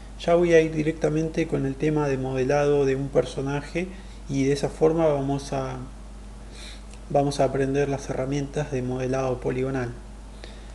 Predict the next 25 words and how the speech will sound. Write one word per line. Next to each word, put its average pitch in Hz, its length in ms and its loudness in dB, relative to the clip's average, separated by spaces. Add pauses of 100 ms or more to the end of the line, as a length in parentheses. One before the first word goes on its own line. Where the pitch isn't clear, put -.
(240)
Creo 196 180 8
que 165 100 8
va 160 60 12
a 160 40 8
ser 160 180 6
la 147 100 6
mejor 147 320 0
forma 165 380 0
de, 131 240 0 (1120)
de 135 220 0
ver 143 320 2
todo 139 180 -2
el 139 80 -2
tema 139 280 -2
de 127 80 -2
las 127 180 -6
herramientas, 156 480 0
porque 147 180 -6
si - 120 -6
las 156 200 2
explico 175 420 2
con 139 200 0
cubos 156 560 6
y 143 60 -8
cosas 143 600 -2